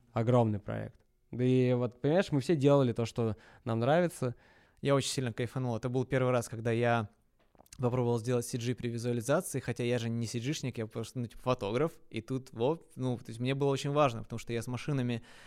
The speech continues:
Speaker 2: а, не то чтобы очень много когда-то работал, это был первый такой проект, где нужно было еще и тачки снять.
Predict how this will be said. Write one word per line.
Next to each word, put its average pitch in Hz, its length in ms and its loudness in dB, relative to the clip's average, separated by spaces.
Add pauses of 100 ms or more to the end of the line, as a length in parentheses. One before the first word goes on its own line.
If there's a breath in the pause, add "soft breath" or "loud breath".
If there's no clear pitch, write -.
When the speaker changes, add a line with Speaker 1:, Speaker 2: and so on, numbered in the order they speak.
(220 soft breath)
Speaker 2:
а, 117 640 0
не 117 140 -2
то 110 100 -2
чтобы 117 240 -4
очень 117 200 -2
много 120 220 0
когда-то 110 380 -2
работал, 127 540 2
это 113 180 -6
был 110 240 -2
первый 113 380 -2
такой 110 240 -6
проект, 120 280 0
где 135 100 -2
нужно 113 200 -6
было 110 160 -4
еще 107 180 -8
и - 40 -12
тачки 139 380 -4
снять. 113 320 -6